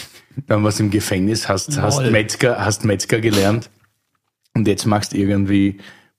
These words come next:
Speaker 1: Bingo Bongo Biofleisch. Das ist schon super.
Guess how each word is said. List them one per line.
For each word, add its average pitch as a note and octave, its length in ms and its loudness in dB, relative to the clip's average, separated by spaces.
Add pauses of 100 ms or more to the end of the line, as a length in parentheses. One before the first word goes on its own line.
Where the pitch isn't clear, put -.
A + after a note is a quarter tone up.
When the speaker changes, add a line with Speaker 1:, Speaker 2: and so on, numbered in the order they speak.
(120)
Speaker 1:
Bingo G#2 260 2
Bongo F#2+ 420 2
Biofleisch. F#2 800 -2 (1300)
Das F#2 80 -2
ist F2+ 80 -4
schon C3 100 0
super. - 480 -4